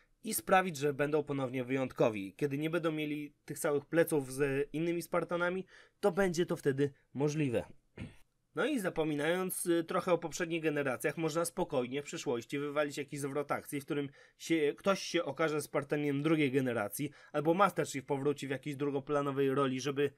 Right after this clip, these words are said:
y, być takim smaczkiem dla fanów i jakoś zakończy żywot. Można sobie takie mocne uderzenie zostawić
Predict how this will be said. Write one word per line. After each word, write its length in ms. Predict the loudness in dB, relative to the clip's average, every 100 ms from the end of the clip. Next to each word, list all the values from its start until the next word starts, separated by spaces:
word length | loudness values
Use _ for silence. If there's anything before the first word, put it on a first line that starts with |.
| _ _ _ -4
y, 240 | 0 0 0
być 240 | -6 -4
takim 260 | -4 -4 -4
smaczkiem 440 | -2 -2 -2 -2
dla 120 | -2
fanów 360 | -2 -2 -2 -6
i 320 | -8 -8 -2
jakoś 340 | 0 0 0 -2
zakończy 420 | -2 -2 -4 -2
żywot. 300 | -2 -4 -4
Można 240 | -4 -4
sobie 240 | -4 -6 -6
takie 380 | -6 -6 -6 -4
mocne 340 | -4 -6 -6
uderzenie 420 | -6 -4 -6 -6
zostawić 440 | -8 -2 -2 -4